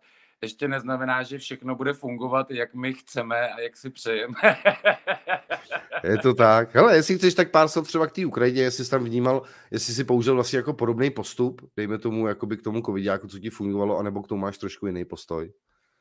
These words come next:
Speaker 1: Vlastně vnímám, že právě ten covidák jako mě vycvičil k tomu, naučit se dávat pozornost tomu, co se mnou ladí, a ne tomu, co se mnou neladí. A takže vlastně,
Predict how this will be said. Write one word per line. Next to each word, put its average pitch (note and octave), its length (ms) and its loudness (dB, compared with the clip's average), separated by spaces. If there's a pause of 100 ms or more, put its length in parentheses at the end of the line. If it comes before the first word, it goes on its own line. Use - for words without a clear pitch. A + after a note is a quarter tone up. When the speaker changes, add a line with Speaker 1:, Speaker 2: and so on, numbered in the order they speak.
(920)
Speaker 1:
Vlastně C#3 380 -4
vnímám, F3 460 -2
že E3+ 120 -6
právě D#3+ 380 -2
ten F3+ 200 -10
covidák D#3 600 -4
jako D3+ 240 -10
mě D#3+ 220 -16
vycvičil D#3 600 -16
k - 80 -20
tomu, D3+ 500 -8 (440)
naučit D3 640 -6
se D#3+ 480 -4 (100)
dávat C3 420 -4
pozornost C#3+ 540 -8
tomu, C#3+ 300 -8
co D3+ 180 -14
se D3 140 -10
mnou D3+ 260 -4
ladí, F#2+ 640 -6 (580)
a B2 120 2
ne C3 360 -8
tomu, C#3+ 360 -6
co D3 200 -8
se C#3+ 140 -10
mnou C#3+ 220 -4
neladí. A#2 640 -4 (920)
A F#2+ 520 -4 (800)
takže B2 380 -6
vlastně, C#3+ 680 -6